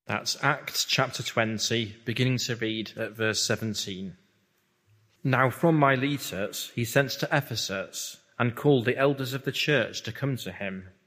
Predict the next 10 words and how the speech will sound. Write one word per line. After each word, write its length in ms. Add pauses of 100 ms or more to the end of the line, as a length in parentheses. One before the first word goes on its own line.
(1000)
And 160
when 160
they 140
came 280
to 140
him, 320
he 200
said 300
to 120
them, 380